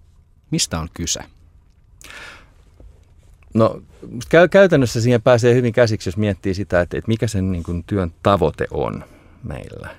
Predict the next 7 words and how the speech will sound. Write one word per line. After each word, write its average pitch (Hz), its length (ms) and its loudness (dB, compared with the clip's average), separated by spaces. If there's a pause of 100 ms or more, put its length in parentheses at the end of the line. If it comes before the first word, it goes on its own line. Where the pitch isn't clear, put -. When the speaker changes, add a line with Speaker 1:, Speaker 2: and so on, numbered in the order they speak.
(1080)
Speaker 2:
Ja 90 120 -2
se 87 100 -2 (220)
tavoitehan 113 560 4
on, 110 180 4
että - 160 -2
siis 98 160 -4
ihmiset, 117 720 -2